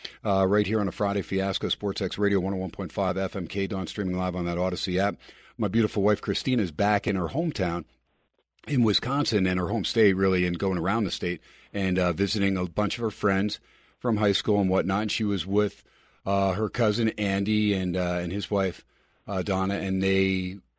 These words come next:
were at the same restaurant that John McLaughlin happened to be at, and, uh, Christy went up, introduced herself, and then, of course, gave him a Sports X Radio card, and, uh, she was able to get John's number. I was able to call him and talk to him and said, uh, "I know there's a time difference. Will you be able to,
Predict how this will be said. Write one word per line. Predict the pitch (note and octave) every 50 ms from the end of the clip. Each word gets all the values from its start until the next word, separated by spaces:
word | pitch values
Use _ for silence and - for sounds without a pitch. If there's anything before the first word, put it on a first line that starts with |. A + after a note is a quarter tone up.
| _ _ -
were | F#2+ G2 G2 G2 - -
at | G2+ G#2+ -
the | - G2+
same | - - B2+ A#2 G#2+ G2+
restaurant | A2+ C3+ - - A2+ G2 F2
that | F#2+ D#2
John | - G#2 F#2+ F#2+ G2
McLaughlin | G2 A#2+ A#2+ D3 E3 - C#3 G#2 F#2
happened | F#2+ F#2 - G2 F#2+ E2+
to | F#2+ E2
be | F#2 C#3 D#3 F3 B2+ F#2
at, | E2+ E2+ F#2+ A#2 - -
and, | G2+ F#2 F2+ F2+ F#2 F#2 F#2 F#2 F2 F#2+
uh, | F#2 F#2 F#2 F#2 F#2+ F#2+ F#2+ F#2+ -
Christy | - - G#2 F#2 - - G2+
went | F#2+ F#2+ F2+ F#2
up, | G#2 - -
introduced | G#2 - G#2+ E2+ D2+ F#2+ G2 - -
herself, | F#2 - - G2 F#2+ A#2 A#2+ -
and | A2 F#2+
then, | F#2 F2
of | -
course, | - G2+ G2 F#2+ - - - _ - _ _ _
gave | - A2 G#2+ G2
him | G2+ G#2+ G#2+
a | G2+ G2 F2+ D#2+
Sports | - - - G#2+ G#2+ A2 - -
X | G#2+ G2 - A2+
Radio | A2+ G#2+ G#2 G#2 G#2 G2+ G2
card, | - - G2+ G2+ G#2 A#2 B2 B2+ A#2+
and, | G#2+ F2+ - - - - - _ _ _ -
uh, | G2+ G2 G2
she | F#2 - - A2+
was | G#2+ F#2+ G#2
able | G#2 F#2+ G2+
to | G2 F#2
get | G#2 G#2 G2 F#2 -
John's | - G#2+ G2+ G2+ G2+ G2 D#2+ -
number. | F#2+ F#2 F#2+ G2 G#2 G#2
I | G2
was | F#2 E2+
able | G2 F#2 F2 F2+
to | D#2+
call | - - G2 F#2+ F#2+ F#2
him | G2+ G#2 G2+
and | F#2 -
talk | - G#2+ G2+ G2 F#2+
to | - A2+
him | G2+
and | F#2+ F2
said, | - - F#2+ F#2+ F#2 F#2
uh, | G2 F2+
"I | F2+ F2+ F2+ F#2
know | F#2 F#2 F#2+
there's | G2+ G2 F2
a | G#2
time | - - A2 G#2+ G#2 G#2
difference. | G2 G#2+ G2+ - A#2+ G#2+ - -
Will | G#2+ G2
you | F#2+
be | E2 G2 G2 G2
able | G2 G2 G2
to, | G2 F#2